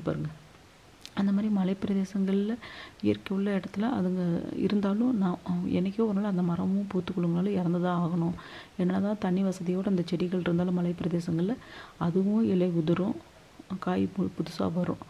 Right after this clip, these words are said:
அந்த மாதிரி தான் நம்ம எந்த இடத்துல உலகத்துல போய் இருந்தாலும் ஒரு மனிதன் குழந்தையில birth to, ஆ, நூறு வயசு, நூறு, நூத்தம்பது, நூத்தி பத்து, நூத்தி இருபது, எவ்வளோ வயசு சொல்றாங்களோ அந்த வயசுல நம்ம இறக்கணும் அப்படின்னு தான் இந்த ஆராய்ச்சி சொன்னாங்க. ஃபர்ஸ்ட்லாம் ஓல்டு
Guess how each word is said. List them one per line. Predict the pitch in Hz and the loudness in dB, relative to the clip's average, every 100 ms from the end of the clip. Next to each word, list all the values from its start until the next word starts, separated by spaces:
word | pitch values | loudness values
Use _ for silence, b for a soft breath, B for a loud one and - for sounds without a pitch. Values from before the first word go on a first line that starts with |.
| B B B | B B B
அந்த | - 180 | 0 2
மாதிரி | 185 180 | 2 2
தான் | 226 220 | 2 2
நம்ம | 180 | 4
எந்த | 165 180 208 240 | 2 2 2 2
இடத்துல | 226 180 190 208 | 2 0 0 0
உலகத்துல | 185 180 196 180 - | 2 0 0 -2 0
போய் | 170 165 | 0 2
இருந்தாலும் | 170 170 175 262 285 - | 2 2 4 2 2 2
ஒரு | 175 | 2
மனிதன் | 165 165 185 202 - - 233 196 165 | 2 2 0 -4 -8 -14 -14 -12 -4
குழந்தையில | 175 185 196 190 165 156 - - 160 | 0 2 2 0 -2 -6 -18 -8 -2
birth | 170 - - 214 | -2 -2 -4 -2
to, | 254 - B B B - | -2 -4 B B B -4
ஆ, | 196 | 0
நூறு | 175 180 170 185 175 | 2 2 2 2 2
வயசு, | 170 180 - 196 | 2 0 0 0
நூறு, | 180 175 175 - | 2 2 0 0
நூத்தம்பது, | 185 175 175 170 175 | 0 0 0 2 2
நூத்தி | 175 170 175 | 2 0 0
பத்து, | 170 175 | -2 0
நூத்தி | 170 170 | 0 0
இருபது, | 180 160 - | -2 -2 0
எவ்வளோ | 165 190 | 0 0
வயசு | 196 180 175 185 | 0 -2 -2 -2
சொல்றாங்களோ | 170 170 208 | 0 0 0
அந்த | 185 | 0
வயசுல | 165 170 202 240 B B B - | 2 0 -2 -6 B B B 0
நம்ம | 175 | 2
இறக்கணும் | 165 160 185 - 175 180 170 | 4 2 -2 0 0 2 0
அப்படின்னு | 156 165 | -2 0
தான் | 170 214 | 0 0
இந்த | 190 | 0
ஆராய்ச்சி | 175 170 180 156 170 | 0 0 -2 -4 -4
சொன்னாங்க. | 151 151 170 170 - | 0 0 0 -4 -4
ஃபர்ஸ்ட்லாம் | 196 214 202 185 | -4 -2 -2 0
ஓல்டு | 190 | 0